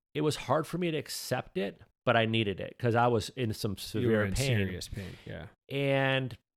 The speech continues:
Speaker 1: got me a big old prescription of it, and I took it home, and I took a pill, and I remember the pain was gone within about ten, fifteen minutes. And, and, and I,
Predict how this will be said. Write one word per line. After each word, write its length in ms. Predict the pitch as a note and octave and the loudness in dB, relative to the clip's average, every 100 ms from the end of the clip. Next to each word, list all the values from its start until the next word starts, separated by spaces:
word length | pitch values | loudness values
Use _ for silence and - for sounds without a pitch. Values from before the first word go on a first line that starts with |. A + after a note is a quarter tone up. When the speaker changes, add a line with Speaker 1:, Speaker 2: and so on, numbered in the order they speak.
| _ - | _ 2
Speaker 1:
got 180 | A#2 | 2
me 80 | C3 | 4
a 60 | B2 | 0
big 280 | - B2+ C#3+ | 2 2 4
old 300 | C#3+ C#3+ - | 4 2 0
prescription 540 | D3 - C#3 - B2+ | -2 2 0 0 0
of 160 | A#2 A#2 | 0 2
it, 140 | C3+ F3 | 2 0
and 60 | |
I 100 | A2 | -4
took 260 | G2+ A#2+ A#2 | -2 -2 -2
it 100 | - | -4
home, 400 | G#2 A2 A#2+ D3 | -2 0 0 -2
and 260 | A2+ G2 F#2 - - _ | -6 -8 -14 -20 -20 _
I 100 | A#2 | -6
took 200 | - B2+ | -2 0
a 40 | - | 0
pill, 420 | - A2 G#2+ C3+ | 2 4 6 4
and 260 | B2 G2 G2 | 2 -2 -6
I 100 | - | -4
remember 720 | G#2 A2 A2 A#2 B2+ B2 B2 - _ _ _ _ - | -2 0 0 0 2 2 2 -4 _ _ _ _ -8
the 140 | A2+ A#2+ | -2 0
pain 360 | - C3 C#3+ D3 | 2 2 4 4
was 140 | G2+ | 4
gone 340 | G2+ A2+ A#2+ | 6 6 6
within 220 | A#2+ B2 A2 | 2 -2 0
about 280 | A2+ A2 - | 0 -2 -2
ten, 220 | A#2 A2+ | -4 -2
fifteen 440 | A#2 - - G#2+ | -2 -2 -4 -6
minutes. 560 | G#2 G2+ - - - - _ _ _ _ _ _ - | -6 -8 -12 -14 -14 -18 _ _ _ _ _ _ -6
And, 160 | A#2 A#2 - | -4 -4 -4
and, 180 | A2 A2+ | -2 -2
and 220 | A#2+ A2+ | 0 2
I, 140 | A2+ | 2